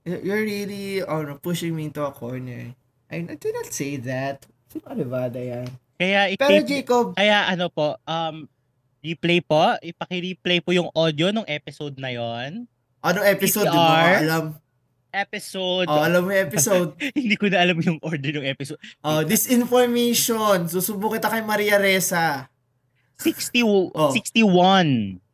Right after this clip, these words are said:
Speaker 1: B, sixty-one?
Speaker 2: Oo.
Speaker 1: Umabot na ba tayo ng sixty?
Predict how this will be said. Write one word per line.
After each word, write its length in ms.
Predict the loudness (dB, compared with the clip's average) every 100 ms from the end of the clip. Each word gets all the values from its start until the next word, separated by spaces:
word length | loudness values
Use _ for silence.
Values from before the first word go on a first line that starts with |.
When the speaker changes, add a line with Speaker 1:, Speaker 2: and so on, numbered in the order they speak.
| _ _ _ _
Speaker 1:
B, 480 | -4 -2 0 0 -4 _ _ _ _ _ _ -12
sixty-one? 720 | -6 -4 -2 -2 -2 -2 -8 -20 _ _ _ -14
Speaker 2:
Oo. 240 | -10 -10 -12 -16 _ -2
Speaker 1:
Umabot 300 | 0 2 0
na 80 | 0
ba 120 | 0
tayo 160 | 0 0
ng 240 | -2 -4
sixty? 480 | -6 -6 -8 -10